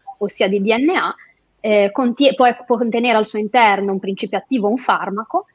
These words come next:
viene inserita all'interno del corpo umano e per via, eh, ematica, eh, raggiunge quelli che sono i tessuti di interesse. Eh, in questo caso, per esempio, mh, l'esempio più classico è un tessuto tumorale, perché queste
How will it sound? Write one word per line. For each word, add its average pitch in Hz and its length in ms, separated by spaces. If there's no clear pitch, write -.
viene 226 280
inserita 254 420
all'interno 220 420
del 214 140
corpo 247 320
umano 277 380
e 262 80
per 202 200
via, 202 400
eh, 185 240
ematica, 269 840
eh, 220 260
raggiunge 262 460
quelli 220 180
che 240 120
sono 202 180
i 220 60
tessuti - 380
di 190 80
interesse. - 720
Eh, 190 400
in 214 160
questo 226 280
caso, 220 280
per 208 140
esempio, 202 600
mh, 190 280
l'esempio 196 360
più 202 120
classico 214 480
è 190 40
un 196 160
tessuto 196 380
tumorale, 196 580
perché 185 380
queste 185 400